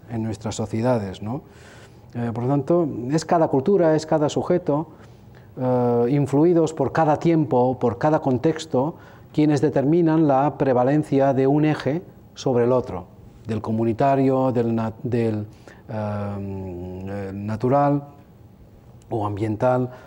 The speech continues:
o bien del personal sobre, sobre el otro, ¿no? Piensen en la, la preocupación de muchas personas hoy en Occidente por,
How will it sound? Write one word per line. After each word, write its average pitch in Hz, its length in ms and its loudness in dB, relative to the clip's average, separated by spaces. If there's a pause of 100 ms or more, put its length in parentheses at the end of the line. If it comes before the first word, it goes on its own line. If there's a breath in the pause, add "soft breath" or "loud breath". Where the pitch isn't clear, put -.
(120 loud breath)
o 110 100 -6
bien 123 220 2
del 117 200 0
personal 123 640 0 (300 loud breath)
sobre, 98 880 -4
sobre 101 320 -8
el 95 80 -6
otro, 107 280 -6
¿no? 104 260 -12 (120)
Piensen 123 360 -4
en 120 80 -2
la, 101 160 -8 (440 loud breath)
la 110 80 -16
preocupación 127 920 -2
de 110 200 -4 (420 loud breath)
muchas 117 280 -2
personas 139 580 0
hoy 135 280 2
en 123 80 0
Occidente 117 540 0
por, 110 320 -2